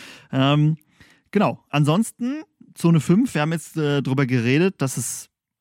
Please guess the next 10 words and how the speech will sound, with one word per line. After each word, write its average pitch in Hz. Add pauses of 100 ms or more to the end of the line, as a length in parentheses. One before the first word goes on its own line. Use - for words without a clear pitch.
(260)
eigentlich 131 (400)
da 117 (220)
fast -
gar 131
nichts 185
passiert, 180
außer 131
in 120
so 127
Extremsituationen, 180